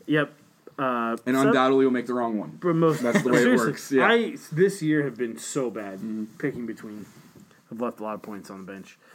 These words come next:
Speaker 1: Uh, Seth also, though, has some tough matchups here. He's got
Speaker 2: And he's got
Speaker 1: Ezekiel
Speaker 2: Godwin
Speaker 1: Elliott.
Speaker 2: on a bye, on a
Speaker 1: Yep,
Speaker 2: bye.
Speaker 1: Godwin's on a bye. Zeke is playing Baltimore, and he has to have Zeke do well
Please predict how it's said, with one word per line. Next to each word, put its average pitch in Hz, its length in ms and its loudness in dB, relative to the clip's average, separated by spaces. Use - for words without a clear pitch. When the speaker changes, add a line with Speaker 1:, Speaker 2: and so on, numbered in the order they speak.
Speaker 1:
Uh, 131 320 0
Seth 190 340 0
also, 190 800 2
though, 170 240 2
has 175 200 0
some 139 140 -4
tough 170 260 -2
matchups 165 580 0
here. 170 160 2
He's 190 80 -4
got 151 120 2
Speaker 2:
And 123 100 4
he's 120 100 2
got 131 120 2
Speaker 1:
Ezekiel 160 220 2
Speaker 2:
Godwin 151 260 6
Speaker 1:
Elliott. 175 260 6
Speaker 2:
on 160 80 0
a - 40 -2
bye, 139 440 0
on 123 140 0
a 139 60 4
Speaker 1:
Yep, 151 80 0
Speaker 2:
bye. 135 80 -2
Speaker 1:
Godwin's 151 380 2
on 160 100 4
a 147 40 0
bye. 143 360 2
Zeke 139 440 0
is 120 140 -2
playing 139 680 -2
Baltimore, 131 840 -4
and 120 140 -4
he 135 200 -2
has 135 320 -2
to 143 80 -2
have 127 180 0
Zeke 113 360 -6
do 113 160 -4
well 104 360 -8